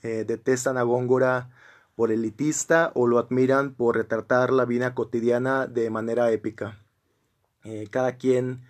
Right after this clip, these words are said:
que saque sus propias conclusiones. En particular, eh, a mí me encanta Góngora, eh, sobre todo esta obra de Las Soledades, que si bien es muy difícil y tediosa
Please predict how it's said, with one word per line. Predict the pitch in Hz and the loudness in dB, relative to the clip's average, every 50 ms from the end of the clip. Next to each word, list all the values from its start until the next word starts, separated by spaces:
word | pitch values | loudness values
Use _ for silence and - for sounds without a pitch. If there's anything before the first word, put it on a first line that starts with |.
| _ _ _ _ _ _ _ _ _ | _ _ _ _ _ _ _ _ _
que | - 123 | -6 -2
saque | - 135 127 127 143 | 0 0 0 0 0
sus | 131 135 127 113 - | -2 0 -4 -4 -2
propias | - 135 127 123 131 139 131 123 123 - - - | 0 0 0 2 4 4 4 2 0 -4 -6 -8
conclusiones. | _ - 120 113 117 117 113 - - 135 139 139 143 151 160 160 - - - - - - _ _ | _ -8 -8 -6 -6 -6 -6 -2 2 2 2 4 2 0 -4 -4 -6 -8 -8 -10 -10 -14 _ _
En | - 120 120 123 | -8 -8 -4 -2
particular, | 123 117 - - 120 - - 123 123 123 123 123 123 123 123 - _ _ - - - - _ _ _ _ _ _ _ _ _ | -2 -4 -2 -4 -8 -4 -2 0 0 2 2 0 0 -2 -4 -10 _ _ -20 -20 -20 -20 _ _ _ _ _ _ _ _ _
eh, | - 120 120 117 113 113 113 | -4 -2 0 0 2 0 0
a | 113 | 0
mí | 120 120 | 0 0
me | 123 131 | 0 0
encanta | 127 123 127 135 131 127 127 131 127 120 | 0 0 0 0 0 0 2 2 2 4
Góngora, | 117 123 131 139 143 139 143 151 143 143 151 151 - - _ - - - | 4 4 2 2 4 4 4 6 6 4 2 0 -4 -10 _ -20 -10 -6
eh, | - 123 117 113 110 | -2 0 0 0 0
sobre | 104 - 113 110 110 | 0 0 0 0 0
todo | - - 123 127 127 | 2 4 4 4 4
esta | 123 123 131 123 | 2 2 2 4
obra | 120 123 123 123 | 4 6 6 4
de | 123 117 | 4 4
Las | 113 107 | 2 0
Soledades, | - - 113 113 110 110 120 123 127 127 143 151 - - - - _ _ _ _ _ _ _ _ _ _ _ | -2 -2 -2 0 0 2 4 4 4 2 2 0 -2 -6 -10 -14 _ _ _ _ _ _ _ _ _ _ _
que | - 120 | -2 -2
si | - - 139 | -2 -2 0
bien | 123 135 139 156 | 2 2 4 4
es | 160 147 135 | 2 2 2
muy | 156 151 151 | 0 0 0
difícil | 156 160 156 - 151 143 143 - - 156 147 147 147 | 0 0 -2 -2 -4 -6 -4 -4 -2 -2 -2 -2 -4
y | - 123 123 | -4 -6 -4
tediosa | 123 127 117 113 117 127 127 127 127 - 139 135 135 131 127 123 123 123 | 0 0 0 2 4 2 2 2 0 0 0 0 0 0 -2 -2 -4 -8